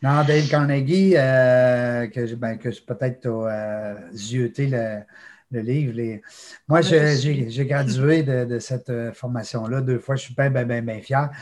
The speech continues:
Speaker 1: plus que de tous mes bacs puis mes doctorats, euh, que j'ai pas. Euh, cela dit, hey, ben écoute, c'est le seul ennemi qu'on a aujourd'hui, c'est le temps.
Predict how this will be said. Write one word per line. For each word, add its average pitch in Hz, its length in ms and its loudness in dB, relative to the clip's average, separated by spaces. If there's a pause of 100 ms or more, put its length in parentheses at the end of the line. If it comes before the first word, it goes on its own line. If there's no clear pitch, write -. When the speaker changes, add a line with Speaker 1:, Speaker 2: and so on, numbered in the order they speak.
(200)
Speaker 1:
plus 170 240 2
que - 80 -2
de 131 160 0
tous 160 240 2
mes 135 160 0
bacs 139 300 0
puis 127 100 -2
mes 123 140 -2
doctorats, 123 580 -2 (640)
euh, 120 480 0
que 127 120 -4
j'ai 113 180 -6
pas. 151 280 -2 (500)
Euh, 151 380 6 (300)
cela 196 340 6
dit, 233 320 0
hey, 196 320 6
ben 160 140 2
écoute, 214 240 2 (160)
c'est 135 180 0
le 151 160 4
seul 202 220 2
ennemi 175 260 2
qu'on 151 220 0
a - 20 2
aujourd'hui, 143 400 0
c'est 147 140 -2
le 131 100 -4
temps. 262 260 -2